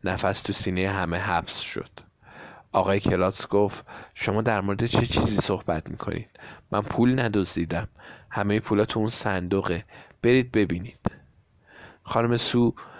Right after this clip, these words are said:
صندوق رو آورد. پلیس دوم پرسید: «خانم، تو این صندوق چقدر پول هست؟ بشمرید تا مطمئن شید.»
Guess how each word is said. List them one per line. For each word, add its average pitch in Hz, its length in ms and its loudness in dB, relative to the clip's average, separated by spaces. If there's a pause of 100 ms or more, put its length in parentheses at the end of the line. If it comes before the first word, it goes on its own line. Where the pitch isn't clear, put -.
(100)
صندوق 95 580 0
رو 101 120 4
آورد. 82 500 -2
پلیس 95 220 -2
دوم 98 360 0
پرسید: 101 360 -2
«خانم، 101 380 -2 (420)
تو 117 100 0
این 117 80 2
صندوق 104 480 0
چقدر 120 400 0
پول - 180 0
هست؟ - 420 -6 (480)
بشمرید 127 440 2
تا 113 140 0
مطمئن 87 500 -2
شید.» - 440 -4